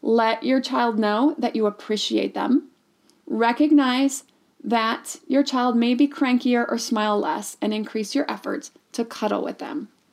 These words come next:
Okay, activities and leisure. You want to involve your child who has more realistic mood in fun activities with other children. Encourage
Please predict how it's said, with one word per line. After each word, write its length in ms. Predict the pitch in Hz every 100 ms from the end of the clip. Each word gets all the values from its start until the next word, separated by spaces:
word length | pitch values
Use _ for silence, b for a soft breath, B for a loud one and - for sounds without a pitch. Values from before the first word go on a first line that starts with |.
| _ _ - _ _ - -
Okay, 200 | - -
activities 580 | - - 285 285 311 277
and 140 | 277
leisure. 440 | 277 262 214 - - B B B B
You 100 | 220
want 120 | 226
to 80 | 233
involve 580 | 240 214 220 226 262 269
your 180 | 285 294
child 440 | 285 262 285 302
who 60 | 277
has 140 | 240
more 180 | 233 233
realistic 520 | 220 214 226 285 285
mood 300 | 240 233 233
in 200 | 214 208
fun 320 | - - 247
activities 600 | 311 294 294 269 269 269 269
with 100 | 262
other 200 | 233 247
children. 600 | - 247 240 233 233 b b b b b b b b b b _ -
Encourage 920 | - 254 254 - 294 254 262 277 -